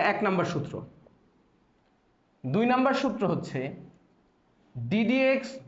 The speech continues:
of constant equal to zero, এটা তো আমরা বুঝছি, তাই না? d dx of constant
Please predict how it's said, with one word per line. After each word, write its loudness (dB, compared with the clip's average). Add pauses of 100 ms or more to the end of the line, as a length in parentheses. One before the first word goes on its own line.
(140)
of 4 (340)
constant 2 (160)
equal 2
to 2 (100)
zero, 2 (140)
এটা 2
তো 4
আমরা 4
বুঝছি, 0 (100)
তাই 4
না? 0 (680)
d -4 (120)
dx 4 (140)
of 0
constant 2